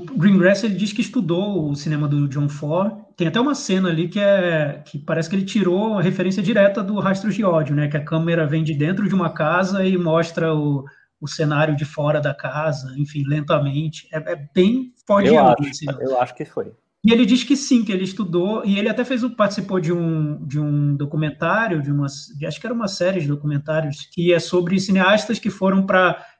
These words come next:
Speaker 1: guerra e filmaram a guerra, e fizeram um documentário sobre a guerra. E o John Ford foi um desses cineastas. Então, é um filme que realmente pro Paul Greengrass é, é um, uma ruptura, representa algo diferente. Dá pra, que-, quem assiste ao filme sem saber direito quem é o diretor pode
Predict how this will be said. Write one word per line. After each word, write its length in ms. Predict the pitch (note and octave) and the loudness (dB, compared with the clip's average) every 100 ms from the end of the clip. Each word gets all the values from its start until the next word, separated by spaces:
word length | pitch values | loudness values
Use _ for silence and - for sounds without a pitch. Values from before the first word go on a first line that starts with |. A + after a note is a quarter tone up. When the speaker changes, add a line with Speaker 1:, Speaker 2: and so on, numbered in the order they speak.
| - | 0
Speaker 1:
guerra 480 | E3 F3+ G#3 A#3 A3+ | 6 6 4 0 -2
e 120 | A3+ | -2
filmaram 440 | G#3 A3+ F#3 F#3 G3+ | -2 0 2 4 2
a 80 | |
guerra, 360 | F#3 D#3+ D3 C#3+ | 2 0 0 -2
e 40 | |
fizeram 360 | C#3+ D3+ D3+ D#3 | -4 -2 0 0
um 40 | |
documentário 500 | D#3 D#3+ E3 E3 D#3+ | 0 -2 -2 0 -2
sobre 220 | D#3 E3+ F#3+ | -2 -2 -2
a 40 | |
guerra. 240 | F#3 C#3+ | 0 0
E 40 | D3 | 0
o 60 | |
John 180 | D#3 F3 | 0 -2
Ford 380 | E3+ F3 F3 A3+ - | 0 0 0 0 -4
foi 160 | F#3 F#3 | -2 0
um 60 | |
desses 280 | F#3+ F#3+ - | 2 0 -4
cineastas. 580 | G3+ G#3 F3+ C#3+ - D3 | -4 0 0 -2 -4 -10
Então, 280 | C#3+ G#3 A#3+ - | 0 2 2 2
é 80 | C#4 | 4
um 120 | C#4 | 4
filme 540 | - A3+ C#4 A3+ D#3+ | 2 2 4 4 2
que 320 | - F3+ F#3 | -2 -4 0
realmente 340 | E3+ A#3+ A3 - | 0 0 -2 -2
pro 160 | F3+ E3+ - | -4 -6 -4
Paul 180 | E3+ | -4
Greengrass 500 | F3+ F3+ D#3+ E3 E3+ | -2 -2 0 -2 -2
é, 320 | G3 G3+ G3+ F3 | -2 -2 -2 -4
é 40 | |
um, 340 | F3 F#3 F#3+ - | -4 -2 -4 -6
uma 240 | F3+ F3 F3+ | -6 -4 -2
ruptura, 640 | G3 G3 - G3 D3 C#3+ | -2 -2 0 2 2 0
representa 600 | C3+ D3+ D#3+ D3 D#3+ D#3+ | -2 -2 0 2 2 2
algo 200 | E3 E3 | 2 2
diferente. 760 | E3+ - G3+ E3+ C#3+ - C#3 - _ | -2 -2 -2 0 -2 -6 -14 -18 _
Dá 180 | D#3 D3 | -6 -6
pra, 420 | D3 F3 E3+ D#3+ - | -4 0 2 0 -2
que-, 120 | F3 | -8
quem 200 | - F#3+ | -2 2
assiste 340 | G3 A3+ G#3+ G#3 | 4 2 2 2
ao 80 | |
filme 280 | F#3 F#3 E3 | 2 2 0
sem 160 | D3 D#3+ | 0 -2
saber 320 | E3 D3+ D3+ | 0 2 2
direito 380 | D3 D3 C#3+ C#3 | 2 0 -2 -6
quem 140 | D3+ | -4
é 40 | D3 | -2
o 60 | |
diretor 420 | C#3+ D3+ C#3+ F#3+ | 0 -2 0 0
pode 320 | F#3+ F#3 G3+ | 2 2 0